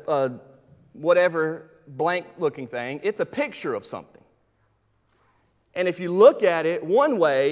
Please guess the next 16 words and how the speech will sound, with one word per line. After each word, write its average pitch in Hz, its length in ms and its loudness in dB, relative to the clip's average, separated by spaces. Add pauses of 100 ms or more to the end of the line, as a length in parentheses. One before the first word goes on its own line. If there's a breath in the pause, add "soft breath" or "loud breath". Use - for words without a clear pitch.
it 160 140 0
looks 160 160 -4
like 143 240 -2
this. 156 520 4
And 156 80 -10
if 160 80 -10
you 170 100 -4
look 170 140 -2
at 151 120 2
it 143 100 -2
another 208 300 2
way, 160 260 2
it 147 80 2
looks 151 220 -2
like 123 240 -6
this. - 540 -12